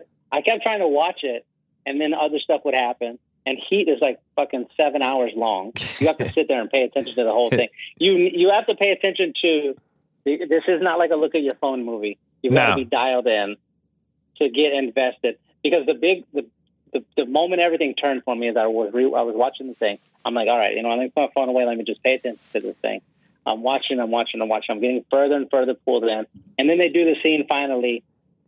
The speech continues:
Speaker 1: Everybody makes a big deal about the, the diner scene with De Niro and, and Pacino.
Speaker 2: Yeah.
Speaker 1: But I like immediately before the, the diner scene when he pulls them over. And as he's walking,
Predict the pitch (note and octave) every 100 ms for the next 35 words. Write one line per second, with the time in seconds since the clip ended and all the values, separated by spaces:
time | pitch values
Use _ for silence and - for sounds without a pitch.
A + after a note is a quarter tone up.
0 | - E3 G#3 G#3 G3 F#3+ - C#3+ F3 E3+
1 | C3+ D#3+ D#3+ D3 D3 C#3 C3+ - - C#3
2 | A#2 C3+ D3 C#3 - A2+ A2 A2 _ _
3 | _ _ B2+ A#2 - B2 B2+ B2 B2 A#2
4 | A#2 A2+ A#2+ A2+ G#2+ A#2+ - C#3 A#2 G#2+
5 | - - B2 G#2+ - C#3 B2 D#3+ F#3+ G3
6 | F3 - D#3 D#3 E3 F3+ G3+ F#3 F3+ C#3+
7 | - - D#3+ D#3+ C#3+ C#3 C3+ - _ _
8 | - C3+ B2+ A#2+ C3 C3+ B2+ C#3+ B2+ -
9 | _ - C#3 D#3+ E3+ F3+ E3 D3+ D3 C#3+
10 | B2 A#2+ C#3+ C#3 D3+ F3 - G3 C3 C#3
11 | D#3+ E3+ C#3+ C3